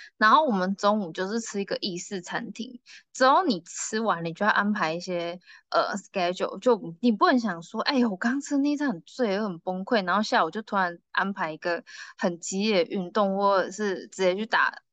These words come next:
呃，暴打球啊，比如说打羽球，然后很激烈，或者打那个篮球，然后很激烈，或者是直接去重训，然后，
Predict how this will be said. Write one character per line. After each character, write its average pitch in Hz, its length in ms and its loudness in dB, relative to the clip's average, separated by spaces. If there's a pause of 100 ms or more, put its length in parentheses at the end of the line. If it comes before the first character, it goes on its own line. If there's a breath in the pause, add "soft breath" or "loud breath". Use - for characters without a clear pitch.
(240)
呃， 180 120 2
暴 220 180 4
打 165 200 2
球 - 240 -6
啊， 135 380 2
比 220 80 -4
如 214 40 -4
说 220 100 -2
打 175 220 2
羽 185 160 -10
球， 175 240 -4
然 185 100 2
后 269 120 6
很 190 160 -4
激 214 220 -4
烈， 226 120 4
或 226 80 4
者 247 80 4
打 202 200 6
那 208 100 0
个 233 80 2
篮 196 260 2
球， 185 240 -2
然 185 100 0
后 214 80 2
很 190 200 -2
激 190 240 -14
烈， 220 180 -2
或 233 160 4
者 233 60 6
是 240 80 0
直 - 40 -20
接 190 160 0
去 233 120 -6
重 208 280 -2
训， 220 200 -4
然 - 100 2
后， 208 100 6